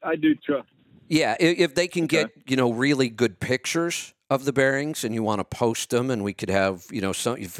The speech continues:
Speaker 2: if you're on trucking tribe dot com, you can put 'em up there. We could have Pittsburgh Power review 'em and give you some advice. I could take a look at 'em.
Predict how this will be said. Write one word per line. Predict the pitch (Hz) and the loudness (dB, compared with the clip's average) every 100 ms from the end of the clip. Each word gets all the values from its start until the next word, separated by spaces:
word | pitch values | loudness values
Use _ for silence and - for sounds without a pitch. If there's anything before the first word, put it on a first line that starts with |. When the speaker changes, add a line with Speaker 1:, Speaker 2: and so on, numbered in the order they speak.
| - | -4
Speaker 2:
if | 107 - | -4 -2
you're | 107 101 | 0 0
on | 98 | 0
trucking | 95 117 110 107 101 | -4 -4 -4 -4 -6
tribe | - 101 92 | 0 0 0
dot | 92 | -4
com, | - 110 110 | -2 -2 -2
you | 120 | -4
can | - 92 | -8 -6
put | 107 | -4
'em | 98 | -2
up | 87 - | -4 0
there. | 110 113 117 - - - _ | 2 2 0 -8 -20 -20 _
We | 113 | -6
could | - 98 | -2 2
have | 95 92 - | 2 0 -2
Pittsburgh | - 110 - 92 - | -4 -4 -4 -6 -4
Power | 117 113 135 127 127 | 2 2 2 -2 -2
review | 113 123 127 127 | -2 0 0 0
'em | 127 | -2
and | 120 113 | -4 -4
give | 117 | -4
you | 113 | -4
some | - 123 | -4 -4
advice. | 120 104 110 113 107 90 | -4 0 0 0 -4 -6
I | 104 | -6
could | 123 107 | -6 -4
take | 110 - | -4 -4
a | |
look | 113 110 120 | -4 -2 0
at | 107 | 2
'em. | 110 | 0